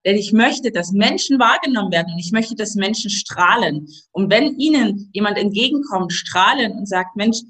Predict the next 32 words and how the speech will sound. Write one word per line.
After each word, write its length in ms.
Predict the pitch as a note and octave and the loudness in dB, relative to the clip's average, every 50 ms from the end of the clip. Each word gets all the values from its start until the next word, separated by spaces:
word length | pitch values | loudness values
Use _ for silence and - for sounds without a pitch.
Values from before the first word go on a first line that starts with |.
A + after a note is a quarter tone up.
| _ _ _ | _ _ _
wie 120 | B3 A#3 | -12 -10
kann 200 | A#3 B3+ C4 C4 | -2 0 2 2
ich 160 | C4 B3+ B3+ | 2 2 0
Sie 120 | - B3+ A#3+ | -2 -2 -2
unterstützen? 560 | B3+ A#3+ A#3+ - - C4 B3+ - - A3+ G3 | 0 0 -2 -2 -4 -8 -8 -8 -8 -6 -2
Darf 180 | G3 G3 G#3+ G#3+ | 0 0 -2 -2
ich 160 | - - B3 | -8 -10 -6
Ihnen 60 | A#3+ | -6
das 180 | A3+ A3 - - | -4 -2 0 -2
Auto 220 | - A3 A3 A3 | -2 0 -2 -6
zeigen? 320 | A3+ - A3 A#3 A3+ G#3 G3 | -6 -4 -4 -2 -2 -2 0
Darf 200 | G3+ G3+ A3 G#3+ | -2 -2 -2 -2
ich's 180 | G3+ - - - | -10 -12 -6 -2
aufmachen?", 600 | - A#3 B3+ B3+ B3 G3+ F3+ F3+ F3 F3+ F#3 F3+ - - - _ _ | -2 -2 -2 -2 -4 -4 -4 -4 -4 -6 -10 -10 -12 -20 -20 _ _
ist 180 | - C#4 C4+ C4 | -2 -2 -2 -2
es 80 | B3+ | -2
natürlich 460 | B3+ A#3 A3+ A3+ A#3+ A3+ G#3+ A3+ - | -2 -2 -2 -2 -4 -4 -4 -4 -2
was 180 | - G3 G3 - | -2 -4 -4 0
ganz 260 | - F3+ G3 A#3 A3+ | 0 0 0 2 0
anderes, 460 | - - F#3+ G3+ G3+ F#3+ G3 - - _ | -2 -2 -2 0 -2 -2 -4 -8 -4 _
wenn 220 | F#3 G3+ A3+ A#3+ | 2 4 4 4
da 220 | A3+ G#3+ G#3 G#3 - - - - _ _ | 4 4 4 2 0 -4 -18 -20 _ _
einfach 320 | - F#3 F#3+ F#3+ G3+ F#3+ | -2 -2 -2 -2 -4 -6
eine 300 | - - E3+ F3+ F3+ F3 | -4 -4 -4 -4 -4 -6
gewisse 480 | F3 F3+ F3 F3+ F3+ F3+ F#3+ F#3 F3+ F3+ - _ _ _ - | -6 -4 -4 -4 -4 -2 -4 -4 -4 -6 -10 _ _ _ -2
Energie 560 | F#3 F#3 G3 F#3 F3 F3+ F3+ F#3 G3 G#3 A3 | 0 2 2 2 0 0 -2 -2 0 2 4
mit 200 | A3+ G#3+ A3 G#3+ | 4 2 2 0
dabei 360 | G3+ G3+ G#3 F#3 F3+ F#3 F#3+ | -2 0 2 2 2 4 2
ist 120 | F#3 F#3+ | -2 -4
und 120 | - - F3 | -8 -6 -4
ein 240 | C3 D#3 D#3+ E3 E3 | -4 -2 -2 -4 -4
gewisser 500 | F3+ E3 E3+ D#3+ D#3+ - E3 E3+ - | -6 -6 -6 -8 -6 -2 -2 -2 -2